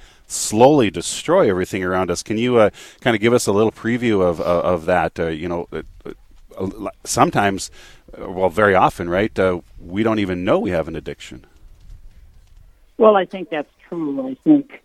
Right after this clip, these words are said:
Speaker 2: uh, oftentimes we suspect that something is going on in our life that isn't quite right, uh, and it progressively gets worse. Uh, but by the same token, uh, we're basically unwilling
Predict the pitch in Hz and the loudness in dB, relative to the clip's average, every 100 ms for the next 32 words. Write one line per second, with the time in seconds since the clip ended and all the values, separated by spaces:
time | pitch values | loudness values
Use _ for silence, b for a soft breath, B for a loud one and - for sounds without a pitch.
0 | 302 175 151 139 139 - 185 160 160 156 | -10 -6 -2 0 0 2 4 4 4 6
1 | 147 - - 269 135 - _ 165 160 - | 4 2 -6 -12 -12 -14 _ 2 4 2
2 | _ 135 139 - _ _ _ _ _ _ | _ -2 -2 -6 _ _ _ _ _ _
3 | - 170 160 151 143 123 135 139 139 139 | 4 4 4 0 0 -2 -2 2 2 2
4 | 139 139 135 131 131 131 131 135 - 139 | 2 0 0 -2 -2 -2 -2 -4 -6 -6
5 | 127 127 _ _ 160 143 151 147 - 139 | -4 -6 _ _ -2 2 0 0 -2 -2
6 | 135 147 151 131 139 _ 151 147 _ _ | 0 2 2 2 -6 _ -20 -20 _ _
7 | _ 143 135 135 135 - - 156 135 139 | _ 2 4 4 4 0 -2 2 4 4
8 | - _ - - - - 147 160 160 - | 0 _ -20 -20 -20 0 2 8 6 6
9 | 135 139 127 123 - 143 175 120 123 _ | 0 2 2 0 2 6 8 6 2 _
10 | 175 156 - - 139 135 135 - _ _ | -20 -20 -16 -6 -4 -2 -4 -8 _ _
11 | - _ - 156 - 147 143 - 160 151 | -20 _ 6 8 8 4 4 4 6 6
12 | 165 160 151 139 139 - - 143 - 147 | 4 4 4 4 4 0 -14 -20 -16 -4
13 | 135 135 135 135 135 - - 147 160 156 | -2 0 0 -2 -4 -10 -4 2 2 2
14 | 139 139 135 127 123 143 147 139 | 0 2 4 2 4 8 8 8